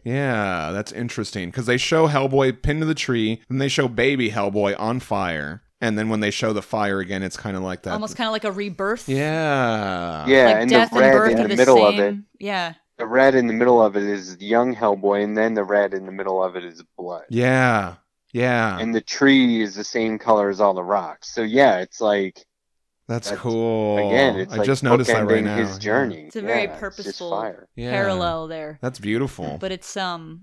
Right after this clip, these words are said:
Speaker 2: these ideas of, like, death and rebirth, I like that it's made with these grand sweeping gestures.
Speaker 1: Yeah.
Speaker 2: As opposed to,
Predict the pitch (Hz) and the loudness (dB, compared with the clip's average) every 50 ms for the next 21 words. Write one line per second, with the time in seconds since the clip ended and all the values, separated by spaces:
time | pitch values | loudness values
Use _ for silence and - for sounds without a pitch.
0 | 220 - 208 220 208 214 214 202 185 185 190 196 196 190 170 190 180 - - 165 | -14 -10 -8 -6 -4 -4 -4 -4 -6 -6 -8 -8 -8 -8 -8 -10 -10 -10 -10 -10
1 | 156 151 143 - - _ _ _ _ _ _ _ _ _ _ 165 135 190 185 185 | -10 -10 -12 -14 -20 _ _ _ _ _ _ _ _ _ _ -16 -8 -6 -6 -6
2 | 180 - - 175 170 170 165 151 - 175 170 170 170 165 _ _ - 180 196 202 | -6 -8 -12 -14 -14 -14 -16 -14 -12 -10 -10 -10 -10 -12 _ _ -8 -6 -6 -6
3 | 196 190 196 202 214 208 - - 190 185 175 175 165 165 - - - - - - | -6 -6 -6 -6 -6 -8 -8 -8 -8 -6 -6 -8 -10 -12 -12 -14 -14 -14 -14 -16
4 | - _ _ _ _ _ _ _ _ _ _ _ - 180 175 175 175 180 180 165 | -18 _ _ _ _ _ _ _ _ _ _ _ -18 -14 -12 -10 -10 -10 -10 -10
5 | 151 165 165 175 165 156 - _ - 170 165 160 160 151 - - - 165 151 - | -12 -14 -14 -14 -14 -14 -14 _ -12 -12 -12 -12 -12 -14 -14 -12 -12 -14 -12 -14
6 | 147 151 151 143 139 156 156 139 - - - 151 123 120 117 110 98 87 90 - | -14 -16 -14 -14 -14 -14 -14 -14 -16 -16 -12 -10 -6 -4 -4 -4 -4 -6 -8 -12
7 | _ _ _ - 175 170 - 180 - - 185 175 175 160 - - - 175 170 170 | _ _ _ -12 -12 -10 -10 -12 -10 -10 -10 -10 -10 -12 -14 -14 -14 -14 -14 -14
8 | 170 165 | -16 -18